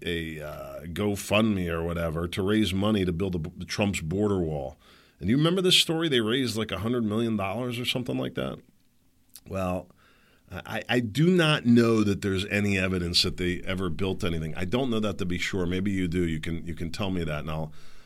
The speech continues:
I'll, uh, I'll put it out here on the podcast. But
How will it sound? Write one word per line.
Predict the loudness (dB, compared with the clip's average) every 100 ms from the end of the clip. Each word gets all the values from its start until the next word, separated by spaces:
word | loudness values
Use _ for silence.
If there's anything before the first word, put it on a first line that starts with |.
| -10
I'll, | -4 -4 -2
uh, | -4 -4 -6 -8
I'll | -8
put | -4 -2
it | 0
out | 0 0 -2
here | -4
on | -4
the | -4
podcast. | -4 -2 -2 -2 -4 -2 -4 -4
But | -6